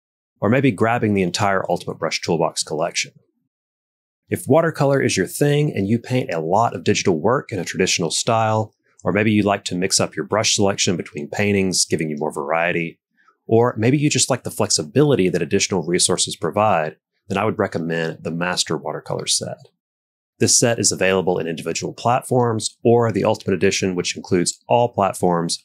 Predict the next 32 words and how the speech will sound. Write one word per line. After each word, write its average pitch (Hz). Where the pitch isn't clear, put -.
plus 95
a 85
video 80
tutorial. -
Now, 92
what 170
about 180
additional 113
products 82
pertaining 82
to 73
watercolor? 80
I've 87
also 170
created 92
a 95
couple 139
of -
products 104
that 98
help -
to -
deliver 87
a 80
realistic 101
look 87
and 85
feel 90
to 90
your 78
digital 78
paintings. -